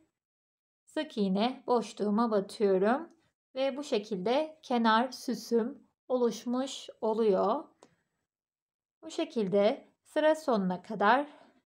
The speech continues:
devam edelim. Sonda buluşalım.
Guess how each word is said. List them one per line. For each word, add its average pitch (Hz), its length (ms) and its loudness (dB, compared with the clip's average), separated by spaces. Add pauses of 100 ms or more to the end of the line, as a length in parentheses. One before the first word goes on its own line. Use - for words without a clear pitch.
(420)
devam 254 400 -2
edelim. 202 480 -2 (320)
Sonda 233 800 2 (240)
buluşalım. 202 720 -4